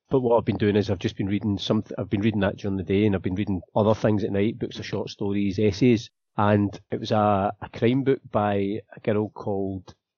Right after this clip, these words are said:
Lisa Gray, who used to be a sports writer in Scotland, and she's written two, I think she's written two in a series so far of, of crime books with this kind of private investigator. The books are set in America. Really great character, and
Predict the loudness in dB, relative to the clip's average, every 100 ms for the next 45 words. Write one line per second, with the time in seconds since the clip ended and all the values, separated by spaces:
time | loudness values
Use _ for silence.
0 | _ -8 -4 -4 -2 2 4 2 -2 -14
1 | -8 -4 -4 -6 -6 -2 0 2 0 -2
2 | -4 0 0 0 0 0 -2 -4 -4 -6
3 | 0 2 2 0 -4 -2 2 4 4 2
4 | -4 -18 _ _ _ -10 -4 0 2 2
5 | 0 -4 -8 -6 -2 0 0 -2 -4 -4
6 | -2 -2 -2 -4 0 2 2 4 4 4
7 | 2 -2 2 4 4 4 0 -6 _ _
8 | -4 -4 2 4 4 4 0 -4 -10 -2
9 | -2 -2 -6 -14 -8 -4 -2 2 2 2
10 | 2 2 2 4 4 4 2 2 -2 -4
11 | -2 0 0 0 2 2 4 0 -2 -14
12 | _ -10 -2 2 2 0 -4 -2 -4 -2
13 | -2 -2 -2 0 -2 -2